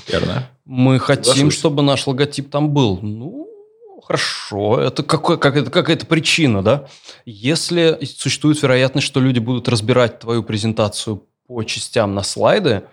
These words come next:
Speaker 2: то я бы сказал, что логотип вполне даже оправдан.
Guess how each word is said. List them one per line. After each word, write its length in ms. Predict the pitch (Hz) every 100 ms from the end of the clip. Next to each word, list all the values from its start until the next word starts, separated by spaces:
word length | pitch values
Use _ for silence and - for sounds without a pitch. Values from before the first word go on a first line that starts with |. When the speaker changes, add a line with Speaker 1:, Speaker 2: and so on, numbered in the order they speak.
| _ _ _ _
Speaker 2:
то 100 | 104
я 180 | 101 160
бы 80 | 170
сказал, 380 | - 110 107 135
что 220 | - 120
логотип 500 | 110 107 98 160 147
вполне 360 | 113 107 117 131
даже 400 | 117 113 117 110
оправдан. 540 | 107 104 95 - 101